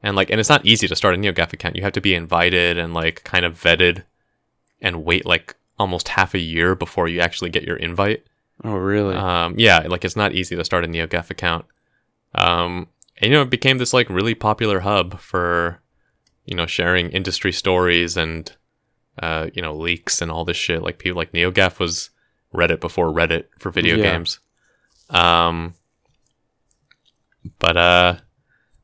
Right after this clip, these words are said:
Speaker 1: yeah, now, like, after this most recent, uh, what's it called? Like, yeah, I, I, I'm trying, I, I'm purposefully dis-, uh, not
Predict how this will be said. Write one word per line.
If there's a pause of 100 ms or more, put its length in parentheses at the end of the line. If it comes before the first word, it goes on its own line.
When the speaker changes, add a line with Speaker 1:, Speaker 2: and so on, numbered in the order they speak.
(260)
Speaker 1:
yeah,
now,
like, (1600)
after
this
most
recent,
uh, (2250)
what's
it
called?
Like,
yeah, (120)
I,
I, (140)
I'm
trying,
I, (420)
I'm (400)
purposefully
dis-,
uh,
not